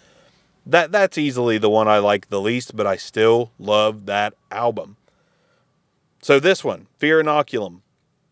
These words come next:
I would classify it as the perfect blend between ten thousand Days and Lateralis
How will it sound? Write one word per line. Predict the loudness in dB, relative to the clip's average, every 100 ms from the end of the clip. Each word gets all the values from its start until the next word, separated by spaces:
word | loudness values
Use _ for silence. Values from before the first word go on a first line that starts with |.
| _ _ _ -8
I | -2 0
would | -2
classify | -4 -4 -4 -4 0 4
it | 4
as | 2 -4
the | -8 -12 _
perfect | -10 -2 -2 0 -8 -8 -12
blend | -6 -2 -2 -4 -6 -10 _ _ _ _ _ _ _ -4
between | -4 -2 -4 -2 -4 -8
ten | -4 -4 -2
thousand | 2 2 2 -2 -10 -4
Days | 0 0 -2 -8 -14 -18
and | -14
Lateralis | -4 0 0 0 0 0 -2 -8 -16